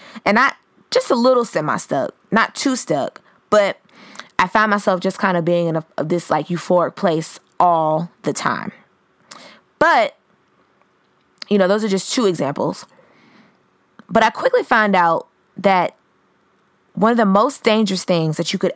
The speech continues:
ever do to yourself is to live in the past. Now, I use those examples, but there were some other things that I was kinda dealing with and unpacking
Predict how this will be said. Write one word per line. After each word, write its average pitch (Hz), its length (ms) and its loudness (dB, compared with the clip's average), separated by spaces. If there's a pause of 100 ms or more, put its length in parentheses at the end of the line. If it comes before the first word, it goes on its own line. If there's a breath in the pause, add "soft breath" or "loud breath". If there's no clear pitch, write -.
ever 240 240 0
do 185 140 0
to 175 140 -8
yourself - 600 -8 (320)
is 190 120 -4
to 233 60 -2
live 180 160 2
in 170 60 -2
the 180 60 -2
past. - 440 -6 (1000 loud breath)
Now, 196 320 2
I 247 120 2
use 247 220 -2
those 214 180 2
examples, 160 640 -2
but 202 100 2
there 233 80 4
were 247 60 0
some - 160 -2
other 214 200 2
things 185 220 0
that 165 100 0
I 160 60 0
was 160 160 -4
kinda 165 240 -2
dealing 160 260 0
with 156 160 0
and - 120 -2
unpacking 160 640 -2